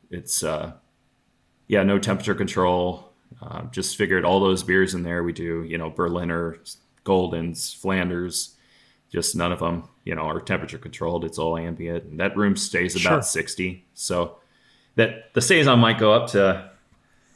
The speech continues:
Speaker 1: who knows, seventy-five. <laughs>
Speaker 2: Right,
Speaker 1: While it's
Speaker 2: right.
Speaker 1: fermenting, but it's, it seems to be in a good temperature control, and we haven't had issues with, you know, any off flavors that we've noticed from, from not being temperature controlled.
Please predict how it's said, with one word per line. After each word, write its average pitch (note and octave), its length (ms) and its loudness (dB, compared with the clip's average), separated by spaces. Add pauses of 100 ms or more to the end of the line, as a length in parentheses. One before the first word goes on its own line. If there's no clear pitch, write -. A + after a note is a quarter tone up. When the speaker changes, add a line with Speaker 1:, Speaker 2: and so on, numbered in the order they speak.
(200)
Speaker 1:
who F#2+ 160 -4
knows, F#2+ 320 0
seventy-five. F#2+ 680 0 (220)
<laughs> B2 320 -2 (460)
Speaker 2:
Right, A2+ 340 2
Speaker 1:
While F2+ 140 -2
it's A#2+ 100 4
Speaker 2:
right. G#2+ 60 4
Speaker 1:
fermenting, G#2 380 2
but F2+ 300 -4 (600)
it's, - 340 -6
it G2+ 140 2
seems A#2 300 4
to A2 60 2
be A2 180 4
in G2+ 80 4
a F#2 80 4
good G2+ 500 2
temperature - 340 -2
control, F2 460 0
and F2 80 -2
we F2 100 -4
haven't F2+ 360 -2
had F2 260 -2
issues F2 420 -4
with, - 360 -10 (120)
you D#2+ 140 -10
know, D#2+ 140 -6
any F2+ 200 0
off F2 300 -2
flavors E2 360 -8
that - 120 -8
we've E2+ 180 -4
noticed D#2+ 440 -12
from, E2 260 -8 (240)
from F2+ 200 -2
not F2+ 200 0
being D#2+ 180 -6
temperature - 360 -14
controlled. B1+ 400 -12